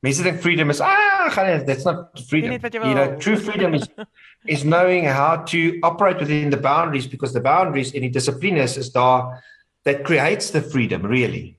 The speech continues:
Speaker 1: So, en binne die, jy weet, die Here was die mees dis-, gedissiplineerde ou in die wêreld. So, ehm, en, uh, en dis moeilik.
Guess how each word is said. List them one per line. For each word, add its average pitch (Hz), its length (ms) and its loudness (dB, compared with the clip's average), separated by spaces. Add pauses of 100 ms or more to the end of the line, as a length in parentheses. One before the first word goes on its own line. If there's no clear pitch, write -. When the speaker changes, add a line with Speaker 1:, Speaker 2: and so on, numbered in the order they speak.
(100)
Speaker 1:
So, - 260 0 (680)
en 135 140 -2
binne 165 240 2
die, 160 360 2
jy 143 80 -2
weet, 156 140 2
die 139 120 2
Here 151 160 4
was 160 180 0
die 160 100 -4
mees 151 180 0
dis-, 139 200 -6
gedissiplineerde 139 800 0
ou 139 140 2
in 131 60 0
die 127 80 -2
wêreld. 151 400 0
So, 127 400 0 (500)
ehm, 120 600 0 (720)
en, 117 300 -2
uh, 117 420 0
en 143 60 -2
dis 151 120 0
moeilik. 202 480 0